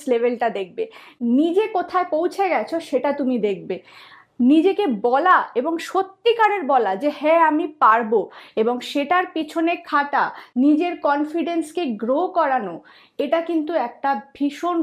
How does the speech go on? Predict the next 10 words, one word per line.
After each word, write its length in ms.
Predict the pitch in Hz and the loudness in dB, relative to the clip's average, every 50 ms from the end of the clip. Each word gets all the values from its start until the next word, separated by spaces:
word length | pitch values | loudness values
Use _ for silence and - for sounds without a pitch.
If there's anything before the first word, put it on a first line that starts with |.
| 240 214 | -2 -2
গুরুত্বপূর্ণ 760 | 269 285 330 359 370 - _ - 359 339 - 339 330 311 302 311 320 311 311 254 | -2 -2 -2 -4 -6 -8 _ -8 -8 -6 -4 -2 -2 0 0 0 -2 -2 -4 -4
কাজ। 220 | 214 175 - 160 160 - - - _ - 247 269 | -6 -6 -6 -10 -14 -18 -20 -20 _ -4 -2 0
এটা 160 | 277 392 403 392 403 | 2 0 0 0 -2
কিন্তু 240 | 415 415 392 392 392 330 262 | -4 -2 0 2 4 4 4
আগেকার 340 | 240 269 339 330 - 392 392 - 381 | 4 2 -2 0 2 2 2 0 0
দিনে 180 | 370 339 311 262 214 233 | -2 0 0 0 0 0
বৈদিক 320 | 254 294 302 330 381 349 349 - | 0 0 2 0 0 0 0 -2
যুগে 200 | 359 277 311 294 294 - | -2 -2 -2 -4 -4 -2
প্রত্যেকটা 580 | 302 320 320 - _ - 403 392 403 - 403 370 240 196 233 | -4 -4 -4 -6 _ -8 -8 -8 -2 0 0 0 2 2 0
বাচ্চাকে 480 | 226 - - - - 392 392 381 381 | 0 0 -2 -4 -2 -2 0 0 -2